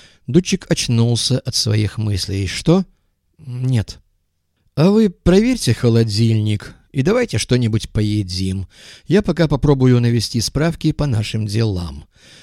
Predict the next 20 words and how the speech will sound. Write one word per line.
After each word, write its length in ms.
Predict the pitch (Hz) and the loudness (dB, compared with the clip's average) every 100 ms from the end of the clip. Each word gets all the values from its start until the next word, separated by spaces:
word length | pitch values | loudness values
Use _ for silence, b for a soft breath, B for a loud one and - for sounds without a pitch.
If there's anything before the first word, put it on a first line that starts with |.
| b b b | b b b
И 100 | 208 | 2
он 100 | 247 | 4
взял 200 | 180 165 | 6 4
со 120 | 165 | 4
столика 400 | 160 - 117 117 | 0 2 2 2
телефон. 680 | 117 - 110 110 - 82 78 - _ _ _ _ _ _ _ _ _ _ | -2 -2 -2 -4 -6 -8 -10 -18 _ _ _ _ _ _ _ _ _ _
Во 140 | 123 131 | 0 4
главе 300 | 147 151 156 | 4 4 4
узбеков 640 | 156 147 165 208 117 101 B B B | 0 0 2 2 2 -2 B B B
стоял 360 | - 131 180 202 | -2 4 4 4
некий 380 | 175 170 160 | 2 2 0
Тимур 640 | - - 147 135 143 170 - | 0 -2 0 2 4 2 0
Хабибулаев, 1000 | - 143 147 151 165 156 104 95 92 - B B | -4 0 2 4 4 6 4 2 -4 -8 B B
с 100 | - | -4
которым 360 | 139 135 208 196 | -2 4 4 4
и 140 | - | 0
собирался 640 | 160 185 131 113 127 120 147 | -2 0 2 4 2 0 -2
поговорить 580 | 143 117 104 110 107 - | -2 0 0 0 -4 -4
Амир. 500 | 123 120 95 82 - B B B | -2 -2 -2 -6 -10 B B B
Официально 840 | 120 131 - 120 110 113 131 220 | 0 2 2 2 2 0 0 -2